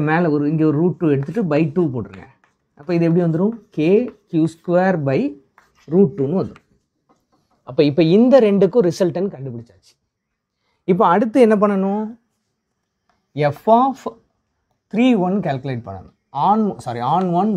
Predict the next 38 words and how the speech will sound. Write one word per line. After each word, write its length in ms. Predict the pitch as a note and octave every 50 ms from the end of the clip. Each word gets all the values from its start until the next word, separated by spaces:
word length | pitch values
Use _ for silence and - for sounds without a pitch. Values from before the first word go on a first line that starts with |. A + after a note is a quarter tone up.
| C#3+ C#3
by 80 | C#3+ C#3 B2 -
three. 160 | A#2+ A#2 - - -
அதை 120 | D3 F3 F#3+
எப்படி 160 | F3+ E3 F3 E3+
எழுதுவீங்க? 400 | E3 D#3 D3+ D#3 D#3 D#3 D#3+ E3 F3+ F3+ F3 - _ _
K 120 | C#3+ B2 B2+ C#3 E3 G#3 B3+ A#3+ - _ _ _
Q 140 | E3+ D3+ D3 C#3+ -
square 360 | - - D3 C3+ C3+ C#3 C3+ B2+ A#2
by, 120 | G#2+ A2 A#2+ F3+ A#3 - - - _ _ _ _ _ _ _ _ _ _ _ _ F3+ G3+
இங்க 140 | A#3 A#3+ B3 A#3 A3
இந்த 120 | G3+ G3+ F3+ F#3
ரெண்டு 160 | G3 G#3 A3+ -
கடையில 240 | G#3+ G3+ G3+ G3 F#3+ F3+
உள்ள 80 | F3 E3+ D#3 D#3+
டிஸ்டன்ஸ் 400 | E3+ E3+ - - G3+ F#3 E3+ F3 E3
வந்து 140 | F3+ G#3 F3+ C#3 C#3+ F3
R 20 | F#3 -
plus 180 | - F3+ D#3+ - - D#3 E3
R, 40 | F3 D#3 - _ F#3
டூ 80 | F#3 E3+ A#2+ G2
ஆர். 100 | G2+ - - _ _ _ _ _ _ _ _ _ _ _ _ _ _ _ _
அப்போ 140 | _ - E3+ - - G#3+
டூ 100 | A3+ A#3 A#3 A3+ A3
ஆர் 180 | A3 G#3+ F#3+ A3
the 60 | F#3 D3
whole 180 | G3 G3 G3 - -
square-னா 360 | - G3+ F3+ E3+ F3 G#3+ C#4 C#4 - - G#3
four 160 | G3+ G#3+ G#3+ G#3+ G3 -
R 40 | C3+ -
square-னு 340 | _ - D3 C3+ C#3 E3 D3 A#2
வந்துரும். 260 | G#2+ G#2 G#2 - _ _ _ _ _ _ _ _ - E3+
இதுலயும் 320 | E3+ F3+ F#3+ G#3 A3 F#3 D#3 D#3+ F3 F#3+
R 40 | F3 D#3 D#3
one 100 | D#3+ F3+ F#3 F3
மீட்டர்னு 340 | E3+ D#3 C3 E3 E3 F#3 F#3+
இதை 100 | D3+ C3+ B2
விட்டுருங்க. 300 | A#2+ A#2+ B2+ A2+ G#2 G#2 A2 - _ _ _ _ _ _ _ _ _ _ _ _ -
K 100 | G3+